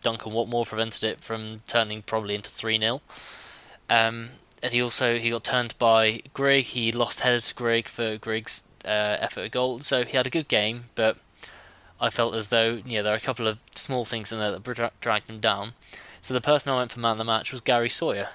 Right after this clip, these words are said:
and that's the first time I've given him man of the match this season. I didn't think he was brilliant, but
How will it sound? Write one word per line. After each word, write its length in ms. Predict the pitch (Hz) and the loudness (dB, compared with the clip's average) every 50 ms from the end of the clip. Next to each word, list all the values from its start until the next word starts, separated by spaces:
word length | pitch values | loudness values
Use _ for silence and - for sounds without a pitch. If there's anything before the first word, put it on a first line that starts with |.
| - | -14
and 80 | - 127 | -10 -6
that's 120 | 127 - - | -4 -4 0
the 40 | - | 4
first 220 | 156 147 135 - | 4 4 4 2
time 140 | - 131 117 | -4 -6 -6
I've 60 | 113 | -4
given 180 | - 117 110 110 | -4 -4 -4 -4
him 80 | 107 | -4
man 120 | 107 107 107 | -2 -2 -2
of 60 | 107 | -2
the 40 | 107 | -4
match 240 | 104 101 98 - - | -8 -8 -8 -10 -6
this 100 | 117 - | -4 -4
season. 400 | - 120 117 110 - 110 113 131 _ _ - - - - - - - | -4 -4 -2 -4 -4 -4 -6 -14 _ _ -20 -20 -20 -20 -20 -12 0
I 60 | - 135 | 2 2
didn't 120 | 143 151 | 2 2
think 140 | - 160 143 | -2 -2 -2
he 80 | 143 | -2
was 140 | 139 131 117 | -4 -4 -2
brilliant, 480 | _ 147 139 131 113 - - 113 156 - - - - - - _ _ | _ 2 2 2 2 -2 -6 -8 -8 -10 -14 -20 -20 -20 -20 _ _
but 220 | - 127 120 - | 4 4 4 4